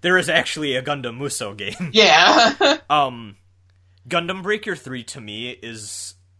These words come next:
Speaker 1: kind of like a, for, for those of you who don't know, that's like a hack and slash game where y-, the whole gimmick is that you're playing as a Gunpla kit.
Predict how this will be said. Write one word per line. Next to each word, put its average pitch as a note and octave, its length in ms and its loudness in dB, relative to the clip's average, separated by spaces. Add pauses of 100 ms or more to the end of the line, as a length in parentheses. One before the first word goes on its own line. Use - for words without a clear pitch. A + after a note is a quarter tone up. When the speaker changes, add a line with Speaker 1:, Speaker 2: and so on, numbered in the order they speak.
(300)
Speaker 1:
kind A#2+ 320 -8
of A#2 200 -12
like A2+ 280 -8
a, G#2 460 -10
for, B2 280 -8
for A#2 140 -18
those G#2 180 -14
of G#2+ 60 -20
you G#2+ 60 -14
who G2+ 60 -14
don't G2 200 -12
know, F#2+ 140 -12
that's G2 240 -14
like G#2+ 180 -12
a G2 340 -10
hack G2+ 300 -10
and G2 120 -16
slash G2 440 -12
game G2+ 400 -16
where G2 200 -12
y-, G2 280 -18
the G2+ 200 -14
whole G#2+ 180 -14
gimmick F#2+ 320 -16
is G2 140 -18
that G#2 180 -14
you're G2+ 100 -12
playing G2 380 -16
as F#2+ 320 -14
a G2 180 -14
Gunpla F#2 500 -14
kit. F2+ 300 -18